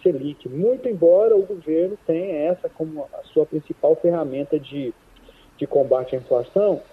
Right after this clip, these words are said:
porque busca, com essa medida,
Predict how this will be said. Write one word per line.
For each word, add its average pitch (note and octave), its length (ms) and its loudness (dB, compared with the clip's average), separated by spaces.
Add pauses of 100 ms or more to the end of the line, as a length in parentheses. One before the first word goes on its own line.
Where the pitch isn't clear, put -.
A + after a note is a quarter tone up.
(380)
porque F3 600 0 (120)
busca, F3 580 0
com D3+ 260 0
essa E3+ 580 0 (100)
medida, C#3 800 -2